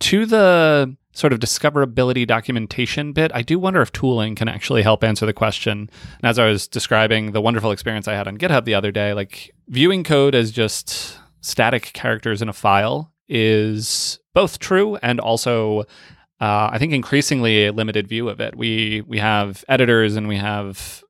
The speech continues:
code hosting tools that can understand semantically our code a little bit better. So I'm, there's gotta be, like, twenty different V S Code plugins that when you hover on an I eighteen N reference, it will tell, it will do the lookup for you. That feels like a thing that exists. And if it doesn't, well, now I've nerd sniped myself and I got a weekend project.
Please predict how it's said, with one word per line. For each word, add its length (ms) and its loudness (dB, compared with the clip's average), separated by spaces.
code 260 4
hosting 380 -2
tools 360 -2
that 220 -2
can 260 -2
understand 800 -4
semantically 460 -2
our 80 2
code 160 -2
a 40 -2
little 140 0
bit 120 -2
better. 240 2
So 120 -2
I'm, 200 -2
there's 120 4
gotta 160 4
be, 80 2
like, 300 -2
twenty 420 0
different 300 -4
V 120 -2
S 140 0
Code 240 0
plugins 540 0
that 180 2
when 120 2
you 100 -2
hover 420 2
on 440 -2
an 120 -6
I 140 -2
eighteen 240 -4
N 160 -2
reference, 440 -2
it 100 -4
will 100 -2
tell, 240 0
it 120 -2
will 120 0
do 180 -2
the 80 -6
lookup 340 -8
for 200 -8
you. 160 -8
That 140 0
feels 180 4
like 100 -2
a 40 -12
thing 180 -6
that 100 -8
exists. 340 -2
And 60 0
if 80 -2
it 60 -10
doesn't, 380 0
well, 120 -6
now 160 -2
I've 100 -4
nerd 180 0
sniped 220 -8
myself 380 -2
and 240 -4
I 80 0
got 100 2
a 40 2
weekend 320 0
project. 500 0